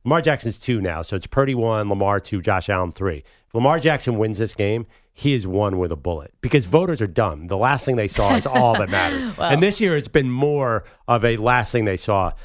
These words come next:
Speaker 1: I, there's, first of all, I don't think the Ravens are gonna win. I think San Francisco wins. But if somehow Lamar upsets Purdy here,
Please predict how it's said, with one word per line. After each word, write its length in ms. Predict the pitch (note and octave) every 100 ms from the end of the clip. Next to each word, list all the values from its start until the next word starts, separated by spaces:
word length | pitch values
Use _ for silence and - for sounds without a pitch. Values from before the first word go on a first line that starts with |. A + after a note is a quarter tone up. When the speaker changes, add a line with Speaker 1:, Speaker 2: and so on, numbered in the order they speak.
| - -
Speaker 1:
I, 300 | A#2 D3+ D3+
there's, 300 | C3+ D#3 D#3+ C#3 _ _ _ -
first 220 | F3+ D3
of 40 |
all, 60 | A#2
I 60 |
don't 140 | C3 C3+
think 80 | F#2+
the 60 | F#2+
Ravens 240 | F#2+ E2
are 20 | D#2
gonna 100 | D#2
win. 200 | D#2+ C#2
I 80 |
think 160 | D2+ F#2+
San 140 | - F#2+
Francisco 360 | - F#2+ -
wins. 280 | E2+ F#2 G2
But 140 | G2+ A#2
if 80 |
somehow 440 | - - F3+ D3+ C3+
Lamar 560 | A2 G#2+ A2+ A#2+ C3+ - _ _
upsets 400 | B2+ - D3+ B2+
Purdy 300 | - A#2 A#2
here, 280 | A#2+ D#3 E3